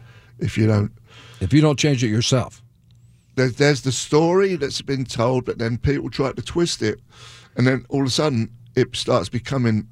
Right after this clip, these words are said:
Speaker 1: that is the truth then.
Speaker 2: Yeah, you gotta watch that. So you gotta start the lie first.
Speaker 1: There is no lie.
Speaker 2: No, I don't mean a lie, but the made-up part of the story. <laughs>
Speaker 1: The made-up part.
Speaker 2: <laughs> Yeah, that part.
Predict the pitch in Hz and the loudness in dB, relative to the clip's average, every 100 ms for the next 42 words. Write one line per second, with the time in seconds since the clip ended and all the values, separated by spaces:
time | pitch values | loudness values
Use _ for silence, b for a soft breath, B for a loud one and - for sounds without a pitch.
0 | - 120 123 110 90 104 - 85 - 87 | -6 -2 -2 -4 -8 -8 -6 -6 -6 -6
1 | 76 - B B B B - 92 92 92 | -6 -8 B B B B -4 0 2 2
2 | 87 78 - - 101 107 101 104 - 113 | 0 -4 -8 -2 2 2 2 0 0 0
3 | 101 131 156 180 143 - 147 135 117 107 | 2 2 4 2 2 0 -2 -2 -4 -4
4 | 113 117 107 - 143 127 - - - - | -2 -2 -4 -4 -4 -4 -6 -14 -16 -20
5 | - - 143 175 143 123 98 107 80 85 | -10 2 6 6 6 2 2 -2 -2 -4
6 | - - 190 202 165 135 123 127 120 107 | -6 -2 0 2 2 0 0 0 -2 0
7 | 110 - - - - 117 131 139 117 - | -2 -6 -20 -18 -4 0 2 2 0 -2
8 | 117 104 92 - 101 80 - - 127 175 | -4 -4 -8 -8 -8 -8 -10 0 4 6
9 | 156 101 - 78 - - - - 127 - | 4 0 -6 -6 -6 -4 -4 -4 -6 -4
10 | 117 - 117 95 | -4 -4 -4 -4